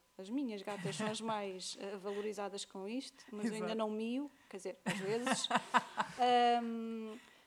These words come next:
Speaker 1: mas o que isto me leva a pensar é que, hum,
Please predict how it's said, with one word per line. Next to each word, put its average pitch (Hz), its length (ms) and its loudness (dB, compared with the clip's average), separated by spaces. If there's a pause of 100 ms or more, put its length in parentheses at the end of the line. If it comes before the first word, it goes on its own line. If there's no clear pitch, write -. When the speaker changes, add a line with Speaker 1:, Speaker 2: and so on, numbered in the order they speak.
Speaker 1:
mas 233 180 -4
o 269 60 -2
que 277 100 -6
isto 277 200 -6
me 269 60 0
leva 262 200 0
a 254 40 0
pensar 254 540 -6
é 254 100 -2
que, 214 440 -6 (600)
hum, 196 640 -12